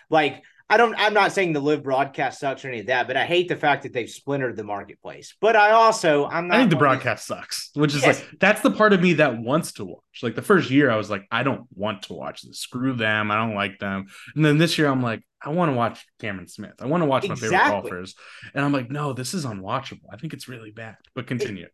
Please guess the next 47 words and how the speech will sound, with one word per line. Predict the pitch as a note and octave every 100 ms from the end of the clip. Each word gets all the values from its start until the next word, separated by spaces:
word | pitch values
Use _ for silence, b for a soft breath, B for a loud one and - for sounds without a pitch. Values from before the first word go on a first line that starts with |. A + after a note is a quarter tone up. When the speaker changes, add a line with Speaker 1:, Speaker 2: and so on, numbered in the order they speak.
| _
Speaker 1:
It, | G#2
Speaker 2:
Yeah. | A#3+
Speaker 1:
it |
is. | C#4+ F#4+ A3+ -
It, | G3
you're | C#4+ C#4+ C4
exactly | F#3+ C4 D4+ B3
right. | F3 B3+ G#3+
But, | A3+
like, | A#3
this | F#3+ C#4+
is | D#4
one | D4+ D4+
of |
those | A#3 -
things | A3+ A3
where, | G3+
like, | F#3 -
I've | G3+
never | C#4 D4+ A#3+
gone, | C#3 E3+ F3+ F3
like, | D#3+ D3+
the | D3+
moral | C#3 C#3+ D3+ C#3
high | D3 C#3
ground | A#2 B2 A#2+
standpoint | - B2 A2+ B2 A#2
of, | G#2
like, | A2 -
"Can't | D#3+ C#3+
believe | C3+ B2
this | A#2+
guy | C3 B2
did | A#2
this." | A2 G#2+
Like, | D3+ F3+
man, | F#3 D#3+ b b b
if | D3
someone | B3+ C4+ A3
offered | F3+ F3 D3
me | D3 C#3+ -
eight, | D3 D3
nine | D3 C3+
figures | C#3+ C3+ C3 A2+
to | A2+
do | B2
something, | A2+ C#3 C3+ C#3+ C#3+ C#3+